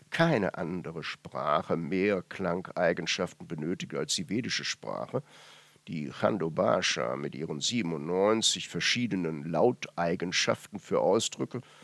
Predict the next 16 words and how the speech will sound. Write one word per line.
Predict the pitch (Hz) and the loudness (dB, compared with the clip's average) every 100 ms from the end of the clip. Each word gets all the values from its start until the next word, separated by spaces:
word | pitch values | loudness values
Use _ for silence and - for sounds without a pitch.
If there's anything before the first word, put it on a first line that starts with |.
| - - _ _ | -20 -20 _ _
für | - 90 | -6 -4
zwischenmenschliches | - - 113 110 98 95 98 - 95 101 - | 0 2 4 4 4 4 4 0 0 2 0
Verstehen, | - 92 - - - - 120 123 127 113 | 0 0 2 0 -2 0 2 4 2 0
für | - 95 87 | -4 -4 0
Mitteilungen, | 110 - - - 69 65 78 113 147 - - - _ _ | 0 0 -2 0 2 2 2 -2 -4 -10 -20 -20 _ _
folgt | - 156 185 - - - | 2 6 6 4 -8 -4
daraus, | 82 73 76 95 139 135 - - | -2 2 4 6 4 2 -2 0
dass | 101 - | 0 4
das | 120 147 - | 6 6 2
in | - 117 | -2 0
der | 101 92 | 0 2
vedischen | 131 220 110 | 2 0 -2
Sprache | - - 90 110 107 | -4 0 0 0 -2
gespeicherte | 90 - 87 82 - - 90 | -4 0 4 4 2 -4 -4
Wissen | 87 - 101 | -2 -2 -2
bereits | 87 90 95 - | 2 6 6 6